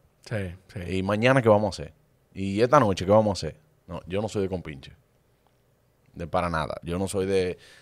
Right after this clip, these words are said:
Speaker 2: de ese tipo de gente que es obligado y que un, que un amiguismo y que hay que subir fotos siempre en la, en las redes, que nos ven juntos y ahora vamos. No. Yo sí soy de,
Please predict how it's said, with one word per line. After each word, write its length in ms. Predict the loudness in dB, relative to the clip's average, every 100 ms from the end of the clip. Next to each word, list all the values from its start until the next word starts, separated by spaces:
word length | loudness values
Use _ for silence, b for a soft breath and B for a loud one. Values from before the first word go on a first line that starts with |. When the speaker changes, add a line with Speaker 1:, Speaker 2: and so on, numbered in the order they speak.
| -8
Speaker 2:
de 220 | -2 0
ese 160 | 0 -4
tipo 260 | -8 -4
de 80 | 0
gente 280 | 0 0 -2
que 100 | 0
es 40 | 0
obligado 540 | 0 2 4 4 4
y 80 | 0
que 180 | -2 0
un, 420 | 0 -2 -4 -8
que 80 | -8
un 100 | -6
amiguismo 440 | -4 0 2 2
y 60 | 0
que 180 | 0 -2
hay 120 | -2
que 100 | -4
subir 240 | -4 -4
fotos 360 | -4 -4 -4 -6
siempre 340 | -4 -4 -4
en 40 | -8
la, 80 | -10 b b
en 100 | -6
las 100 | -6
redes, 500 | 0 2 4 4 2
que 100 | 0 -2
nos 100 | 0
ven 100 | 0
juntos 460 | 0 0 0 -2
y 40 | 0
ahora 260 | 2 4
vamos. 280 | 4 4 2 -4
No. 140 | -14 -14 _ _ _ _ _ _ _ _ _ _ -18 -18 -10
Yo 180 | -8
sí 120 | -8 -4
soy 260 | 0 2
de, 260 | 2 2